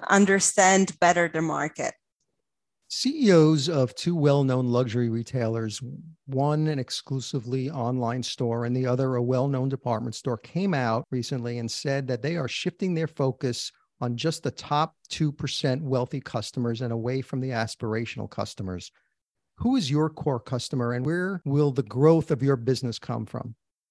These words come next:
Speaker 1: I would say that our women are, that are independent, cosmopolitan, not afraid to take the center of stage, and therefore they could be everyone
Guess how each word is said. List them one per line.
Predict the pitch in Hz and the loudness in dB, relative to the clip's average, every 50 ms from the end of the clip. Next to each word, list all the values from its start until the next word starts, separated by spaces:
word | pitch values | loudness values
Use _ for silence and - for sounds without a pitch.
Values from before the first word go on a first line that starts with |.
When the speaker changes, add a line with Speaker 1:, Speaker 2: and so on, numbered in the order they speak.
| _ _ _ | _ _ _
Speaker 1:
I | _ - 392 392 | _ -20 -14 -12
would | 427 415 - - | -10 -8 -2 2
say | - 311 311 | 4 4 6
that | 262 240 214 - - | 6 6 4 4 2
our | 220 247 254 277 285 277 247 | -2 0 2 2 2 2 2
women | 208 185 185 196 214 226 226 220 220 220 214 214 214 208 214 - _ _ - | 0 0 0 2 4 4 4 4 4 4 4 4 4 4 2 0 _ _ -6
are, | - 175 180 180 180 175 175 175 170 170 165 - _ _ _ _ _ - | -4 0 2 2 2 2 2 2 0 0 -2 -4 _ _ _ _ _ -18
that | 185 170 160 196 185 185 - - | -8 -2 0 0 0 -2 -4 -2
are | 190 180 170 - - - | 0 0 0 0 2 4
independent, | 202 208 214 202 - - 190 190 190 185 185 185 180 180 175 175 175 170 175 175 - - | 4 6 4 4 2 -2 -2 0 2 2 2 2 2 0 0 0 0 0 0 -2 -2 -4
cosmopolitan, | - 190 180 170 175 180 175 - - - 180 170 175 175 170 170 - - 180 170 170 165 165 170 175 | -4 -4 -4 -2 -2 -2 -2 -4 -4 -2 0 0 0 0 -2 -2 -2 -2 0 2 2 2 2 4 4
not | 180 180 180 - 185 | 4 2 2 0 -2
afraid | 180 - - - - - - 175 175 170 | -6 -6 -8 -14 -10 -4 -2 -2 -2 -2
to | - 170 | -4 -6
take | - - 175 170 - | -4 -4 -4 -4 -2
the | - 175 | -4 -4
center | - - - 170 175 170 - 175 175 | -2 0 0 0 0 0 0 -2 -2
of | 170 170 | -2 -2
stage, | - - - - 175 170 170 160 170 170 - - - - - - - - | -4 -4 -2 0 2 2 4 2 2 0 -2 -8 -12 -12 -12 -10 -2 4
and | 214 220 233 247 | 6 8 8 8
therefore | 262 302 330 311 - - - 240 233 226 220 - - _ _ _ _ - - | 8 4 4 2 -2 -2 0 2 2 2 0 -2 -4 _ _ _ _ -2 0
they | 220 302 | 2 2
could | - - - - - - | 2 0 -4 -6 -4 -6
be | 185 185 190 185 180 160 - _ _ _ _ _ _ _ - | -4 -2 -2 -2 -2 -2 -6 _ _ _ _ _ _ _ -4
everyone | 190 208 214 226 214 196 175 175 165 165 170 170 175 | -2 2 2 2 2 2 2 2 2 2 2 0 0